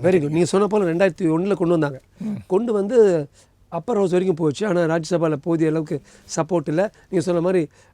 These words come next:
Speaker 1: பிளாக் பண்ணிட்டாங்க. இப்ப நான் என்ன சொல்றேன், இந்த நியாயம் ஏன் நான் திருப்பி திருப்பி நான் சொல்லும்போது இந்த போஸ்ட்மார்ட்டம் ரிப்போர்ட்ல ரெண்டு மூணு பேர் ஈடுபட்டிருக்காங்கன்னா, இந்த புதுசா வந்த பாரதிய நியாய சம்ஹிதால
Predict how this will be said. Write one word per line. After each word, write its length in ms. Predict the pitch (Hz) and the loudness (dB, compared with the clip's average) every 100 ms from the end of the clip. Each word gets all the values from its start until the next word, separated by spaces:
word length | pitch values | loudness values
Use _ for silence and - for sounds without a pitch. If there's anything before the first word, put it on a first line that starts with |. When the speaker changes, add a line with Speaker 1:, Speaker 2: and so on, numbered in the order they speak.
| - 147 | -12 -2
Speaker 1:
பிளாக் 260 | 160 165 | -2 0
பண்ணிட்டாங்க. 280 | 156 131 113 - - | -4 -6 -10 -18 -8
இப்ப 220 | 175 208 | -2 2
நான் 80 | 170 | 4
என்ன 120 | 190 | 4
சொல்றேன், 400 | - 160 165 143 - _ _ _ _ - | 2 2 2 0 -6 _ _ _ _ -4
இந்த 220 | 156 156 | 2 4
நியாயம் 340 | 147 190 196 | 4 2 6
ஏன் 140 | 185 285 | 6 4
நான் 120 | 233 | 0
திருப்பி 280 | 214 240 226 | 0 0 2
திருப்பி 240 | 226 226 | 2 2
நான் 80 | 202 | 0
சொல்லும்போது 340 | 175 170 185 | 0 0 0
இந்த 120 | 165 139 | 0 0
போஸ்ட்மார்ட்டம் 460 | 185 180 190 165 | -4 -2 -4 -2
ரிப்போர்ட்ல 420 | 147 147 160 170 147 - - - | -2 -2 0 0 -2 -6 -16 -4
ரெண்டு 220 | 175 180 | 4 4
மூணு 180 | 165 156 | 4 0
பேர் 320 | 180 180 151 _ - - | 2 2 0 _ -20 -4
ஈடுபட்டிருக்காங்கன்னா, 920 | 170 151 135 143 139 139 165 135 147 - _ _ _ | 0 0 0 -2 -2 0 0 0 -4 -12 _ _ _
இந்த 200 | - 160 - - | -4 0 0 0
புதுசா 360 | 202 254 277 311 | -2 0 0 2
வந்த 240 | 208 185 | 4 4
பாரதிய 460 | 156 160 190 165 190 | 2 2 0 2 2
நியாய 280 | 156 160 165 | 2 0 -2
சம்ஹிதால 600 | 165 147 135 139 135 160 | -4 -4 0 0 4 2